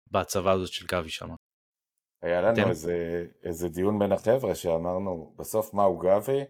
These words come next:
Speaker 2: הוא ניר קלינגר של ברצלונה.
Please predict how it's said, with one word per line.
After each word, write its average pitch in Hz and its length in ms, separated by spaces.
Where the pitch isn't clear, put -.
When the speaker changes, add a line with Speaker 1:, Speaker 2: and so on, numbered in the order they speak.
Speaker 2:
הוא 87 220
ניר 101 240
קלינגר 98 420
של 87 160
ברצלונה. 80 600